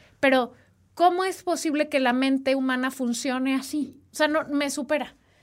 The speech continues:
Yo al revés, yo diría, "Puta, si te vas a una guerra", yo lo primero que diría es, "Yo con ese güey ya no quiero porque ese güey quiere ir a la guerra y mandar a todos los chavos de este país a la guerra",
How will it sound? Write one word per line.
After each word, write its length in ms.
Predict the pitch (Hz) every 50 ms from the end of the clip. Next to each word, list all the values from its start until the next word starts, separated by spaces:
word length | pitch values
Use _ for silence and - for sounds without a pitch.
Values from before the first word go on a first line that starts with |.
| _ _ _ _ -
Yo 140 | 233 285 302
al 80 | 311 311
revés, 320 | 311 311 302 339 330 285 262
yo 80 | 302
diría, 220 | 302 302 302 285 254
"Puta, 240 | 262 - 220 - -
si 120 | - - -
te 100 | - 214
vas 120 | 220 220 -
a 40 | 262
una 140 | 254 247
guerra", 320 | 240 233 226 220 214 220 240
yo 160 | 240 233 226
lo 180 | - - 226 214
primero 360 | 226 220 220 240 247 247 254 254
que 100 | 262 233
diría 220 | 233 233 233 226
es, 60 | 233 214
"Yo 160 | 220 233 226
con 160 | 226 240 233
ese 160 | 226 - - 226
güey 160 | 220 214 214
ya 100 | 220 220
no 120 | 226 226 226
quiero 220 | 277 233 226 226
porque 180 | - 240 - -
ese 120 | - 254
güey 180 | 226 226 233 226
quiere 240 | - - 240 240 247
ir 120 | 240 240 247
a 40 |
la 120 | 247 247 240
guerra 220 | 247 240 240 247
y 40 | 254
mandar 280 | 254 233 226 233 233 240
a 80 | 240 240
todos 200 | - 254 247 240
los 140 | 226 -
chavos 240 | - 269 247 247 240
de 60 | 247
este 140 | 247 - 254
país 300 | - 247 240 254 240 -
a 40 | 269
la 100 | 262 269
guerra", 380 | 277 302 302 - - - -